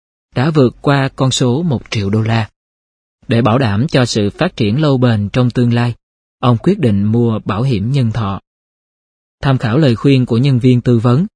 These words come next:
ông ký một hợp đồng bảo hiểm phù hợp với hoàn cảnh của mình. Theo đúng thủ tục, cô nhân viên xin ông địa chỉ email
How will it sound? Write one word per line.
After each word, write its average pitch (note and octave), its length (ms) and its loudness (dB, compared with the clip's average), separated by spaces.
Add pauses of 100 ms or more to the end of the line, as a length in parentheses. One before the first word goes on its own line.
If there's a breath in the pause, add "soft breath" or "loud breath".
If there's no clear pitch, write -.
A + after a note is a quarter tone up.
(440)
ông D3 180 2
ký D3+ 220 4
một D3+ 140 2
hợp A#2+ 180 -2
đồng A2+ 320 0
bảo A2+ 160 0
hiểm B2+ 280 0
phù B2+ 220 0
hợp A2 280 -2
với D3 100 0
hoàn C3 220 0
cảnh G#2 200 -6
của A2+ 120 -2
mình. B2+ 220 0 (1000)
Theo A2 300 0
đúng A#2 220 0
thủ G#2+ 160 -4
tục, A2 200 -2 (420)
cô D3 100 2
nhân D3+ 200 4
viên D3 200 4
xin C#3+ 240 0
ông C3+ 180 0
địa G#2+ 160 0
chỉ G#2 220 0
email C#3+ 300 0